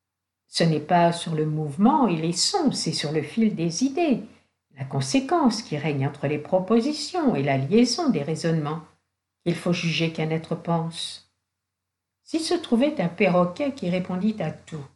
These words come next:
je prononcerais sans balancer que c'est un être pensant. Mais qu'a de commun cette question avec l'existence de Dieu ?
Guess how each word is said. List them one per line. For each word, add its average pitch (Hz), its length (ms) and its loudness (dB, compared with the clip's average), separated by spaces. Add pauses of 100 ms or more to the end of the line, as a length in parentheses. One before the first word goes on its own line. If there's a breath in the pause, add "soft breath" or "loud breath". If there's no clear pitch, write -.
(960)
je 233 120 4
prononcerais 240 720 4
sans 302 300 0
balancer 262 680 2
que 277 100 -4
c'est 254 260 -2
un 226 120 4
être 208 300 2
pensant. 165 560 -6 (2000)
Mais 196 680 2
qu'a 339 140 -2
de 294 120 -2
commun 247 400 2
cette 214 400 -4
question 311 580 -4
avec 185 300 -4
l'existence 185 760 0
de 170 100 0
Dieu ? 151 480 -6